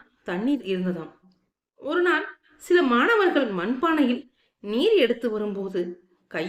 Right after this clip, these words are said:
தவறி விழுந்து உடைந்து போனது. ஆசிரியர் வகுப்பிற்கு வந்து, "பானையை ஜாக்கிரதையா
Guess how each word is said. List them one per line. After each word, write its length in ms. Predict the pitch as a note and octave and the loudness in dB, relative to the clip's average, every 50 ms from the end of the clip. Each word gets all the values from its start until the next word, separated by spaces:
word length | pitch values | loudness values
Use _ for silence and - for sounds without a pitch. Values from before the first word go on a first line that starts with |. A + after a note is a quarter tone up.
| F#3+ - | -6 -4
தவறி 360 | - A#3 A3+ A#3+ A#3 B3 D4 F4 - - | -2 0 2 2 2 0 0 -6 -10 -12
விழுந்து 420 | - F#3+ G3+ A#3 C#4+ D#4 D#4+ D4+ - G3 | -10 -6 -2 0 0 0 0 0 -2 -2
உடைந்து 320 | G3 A3 C#4+ D4+ D4 C#4 F#3 | 0 0 0 2 0 -2 -4
போனது. 360 | F#3 F3+ E3+ E3+ E3 D#3+ E3+ - _ _ _ _ _ _ _ _ _ _ _ _ _ _ _ - | -6 -10 -10 -10 -10 -12 -16 -20 _ _ _ _ _ _ _ _ _ _ _ _ _ _ _ -4
ஆசிரியர் 540 | A#3+ B3+ E4 A4+ G4+ A4 A4+ G#4 G#4 E4+ A#3 | 0 0 0 0 2 2 4 6 4 4 2
வகுப்பிற்கு 540 | A3 G#3+ C4 D4+ D4 F4+ E4+ E4+ - C#4 | 0 -2 -4 0 2 2 2 2 2 -2
வந்து, 280 | A3+ G3+ G3 G3+ G3+ G3 G3 G3 - - _ _ _ _ _ - | -2 -2 -2 -2 -2 -4 -4 -6 -14 -20 _ _ _ _ _ -8
"பானையை 500 | - F3+ F3+ G#3 B3+ C#4 C#4 C4 C4+ D#4+ - - _ _ _ - D#3+ | -6 -4 -2 -2 -2 -2 -2 -2 -4 -6 -8 -14 _ _ _ -12 -6
ஜாக்கிரதையா 600 | F3 F#3 F#3 A#3 B3 - F#4 F4+ E4 D#4+ E4+ E4 | -4 -4 -2 -2 -2 2 2 4 4 4 2 0